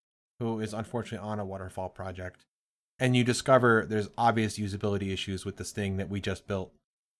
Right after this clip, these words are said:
Um, we need to address those. How do you work that into, do you just say this is a blocker, or, I, I mean, how,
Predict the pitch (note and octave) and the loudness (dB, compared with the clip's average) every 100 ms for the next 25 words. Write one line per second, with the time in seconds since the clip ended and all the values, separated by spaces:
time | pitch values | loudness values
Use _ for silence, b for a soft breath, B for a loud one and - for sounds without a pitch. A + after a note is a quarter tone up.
0 | _ _ - G#2 G2 F#2 F2+ F2 - A#2 | _ _ -2 0 2 -2 -6 -8 -2 0
1 | A2 G#2+ G2 A#2 A#2 - G2 F#2 - _ | 2 0 2 4 2 0 -2 -2 -10 _
2 | _ _ _ - - C3+ C#3+ D3+ B2+ C3+ | _ _ _ -4 4 6 6 4 4 2
3 | C3+ B2+ A2+ A2 A2 G#2+ G#2+ G2+ G2 G2 | 0 0 2 2 0 -2 -4 -4 -4 -8
4 | _ _ _ _ _ _ _ - G#2 - | _ _ _ _ _ _ _ -12 -12 -6
5 | A2+ G#2+ A#2 - - A#2+ A2 G#2+ G#2 - | -2 0 0 -2 -2 2 4 4 2 -4
6 | G#2+ G#2 A2 G#2+ G#2 C3 B2 B2 G2 G2 | -6 -6 0 0 0 0 0 0 0 0
7 | F#2+ D2+ _ _ _ _ _ A2 G2 D#2+ | -2 -6 _ _ _ _ _ -14 -14 -16
8 | - B2 B2 A2 G#2 B2 | -4 2 2 0 2 2